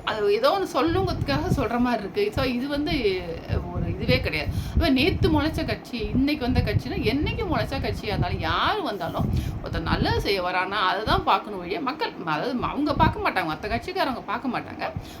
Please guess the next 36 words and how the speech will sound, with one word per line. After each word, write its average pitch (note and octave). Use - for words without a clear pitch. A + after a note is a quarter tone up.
மக்கள் B4+
பார்ப்பாங்க. E3+
அ, F#3
நேத்து B3
வந்தானா, G#3
இன்னைக்கு A#3+
வந்தானா, F#3+
எதுவா B3
இருந்தானே, E3
அவங்க D#4+
வந்து F#4
மக்களுக்கு G4+
நல்லது A#3+
செய்வாரான்னு F3
ஒரு D4+
நம்பிக்கை B3+
வரணும். F3
அதை F4
நம்பிக்கை C#4
விட்டுற A3+
மாதிரி D4+
வந்து C#4+
விஜய் A#3+
வந்து -
கண்டிப்பா C4
பண்ணுவாரு, A3+
பண்ணணும். G#3
அது G#3+
ஒண்ணு. -
ஏன்னா, C#4+
நடைப்பயணம் C4+
போறாரு, F#3+
அப்ப A3+
அது G3
கண்டிப்பா -
நடக்கும். F#3+